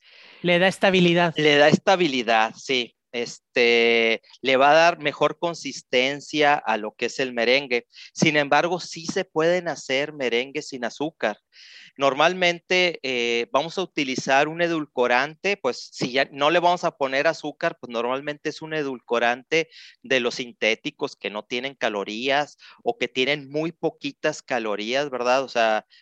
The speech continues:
Speaker 2: este, en el sentido de que muchos edulcorantes sí tienen calorías, o sea, tienen calorías muy similares, por ejemplo, al azúcar,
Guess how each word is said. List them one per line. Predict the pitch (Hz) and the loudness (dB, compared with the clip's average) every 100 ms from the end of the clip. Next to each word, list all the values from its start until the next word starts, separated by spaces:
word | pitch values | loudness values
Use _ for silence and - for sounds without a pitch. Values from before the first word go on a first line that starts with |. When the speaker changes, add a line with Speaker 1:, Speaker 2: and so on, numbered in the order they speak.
| _ | _
Speaker 2:
este, | - 107 - _ - 110 107 104 107 101 101 - 117 | -8 -6 -8 _ -4 0 0 -2 -2 -2 -4 -6 -8
en | 120 | -6
el | 135 | -4
sentido | 143 123 156 160 175 | -4 -2 0 2 4
de | 156 | 2
que | - 139 135 - - _ | 0 0 0 -4 -18 _
muchos | 147 160 - 202 | -8 -6 -6 -4
edulcorantes | 196 170 165 - 147 135 131 131 - 160 160 - _ _ _ | -2 -2 -2 2 4 4 2 0 -2 0 -2 -16 _ _ _
sí | - 190 | -4 -4
tienen | 185 185 180 202 | 2 2 2 0
calorías, | 175 143 123 175 170 110 | 0 2 2 0 -2 -2
o | 120 | -4
sea, | 120 | -4
tienen | - 156 202 | -2 -4 -2
calorías | 180 151 135 147 170 | 0 0 2 2 0
muy | 147 147 | -2 -10
similares, | - 180 160 135 160 - | -8 -6 0 0 0 -2
por | 127 | -4
ejemplo, | 123 127 160 | -2 -6 -2
al | 160 | 0
azúcar, | 160 - 160 - 123 | 0 -2 -4 -2 -4